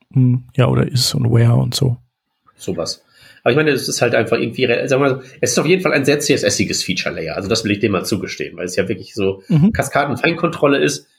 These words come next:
Speaker 2: Und das passt ja eigentlich ganz gut, wenn man irgendwie der Meinung ist, das wäre irgendwie ein Feature, das es zu embracen gilt. Und wo man nicht irgendwie gegen anarbeiten muss mit bam oder ähnlichem.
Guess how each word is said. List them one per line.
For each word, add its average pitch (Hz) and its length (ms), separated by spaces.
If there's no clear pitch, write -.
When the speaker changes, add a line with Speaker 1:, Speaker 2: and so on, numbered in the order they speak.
Speaker 2:
Und 123 120
das - 160
passt - 180
ja 110 60
eigentlich 117 240
ganz 107 260
gut, 135 140
wenn 131 100
man 123 140
irgendwie 117 340
der 113 140
Meinung 107 320
ist, 113 180
das - 180
wäre 107 200
irgendwie 104 320
ein 95 160
Feature, 127 260
das 95 220
es - 160
zu 123 100
embracen 120 460
gilt. 113 340
Und 113 140
wo 117 60
man 101 120
nicht 98 120
irgendwie 98 240
gegen 95 220
anarbeiten 95 540
muss 92 160
mit 92 120
bam 85 180
oder 85 180
ähnlichem. 90 380